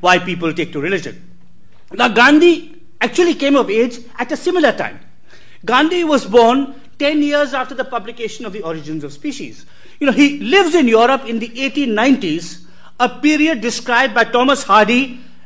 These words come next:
as witnessing God's funeral, a time of doubt, doubt and skepticism and rising atheism among the intellectuals and the middle class. At the ni-, late nineteenth century is also a time of aggressive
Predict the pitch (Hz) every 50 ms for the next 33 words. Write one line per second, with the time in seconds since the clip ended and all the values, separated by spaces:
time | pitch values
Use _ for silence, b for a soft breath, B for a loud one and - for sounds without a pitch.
0 | B - - - 208 214 226 226 220 - - - - - - - - - - -
1 | - b b b b b b - - - 262 294 277 - 285 302 277 220 160 143
2 | 196 226 233 - - - - - 277 269 220 147 117 - - - - - - -
3 | 185 180 - 240 226 226 247 262 277 269 254 - - 185 175 - - 139 165 190
4 | 226 269 262 - - - - - - - - 160 - 208 247 294 294 - - -
5 | - b b b b b 220 214 214 - - 294 294 - 294 - - 165 143 165
6 | 185 196 - b b b b b - 220 226 214 - 208 233 233 220 262 - -
7 | 240 247 247 - 269 240 190 - 190 208 214 214 - - - - - 190 190 190
8 | 190 190 180 170 170 170 170 180 165 156 - - 147 151 151 151 147 - b b
9 | b b - 147 135 127 135 135 135 120 - - 240 - - - - - - -
10 | b b b b b b b b b b b - - - - 226 262 277 269 -
11 | 226 254 240 240 254 240 - - - - - - 226 226 269 302 370 440 440 440
12 | - 294 285 277 - 269 254 233 - 226 220 202 - 208 196 262 285 - 277 247
13 | 262 269 302 320 320 - 381 381 339 - - - 233 226 254 302 320 311 B B
14 | B B B B - - 269 277 269 - 247 233 208 277 294 - - - 320 302
15 | 247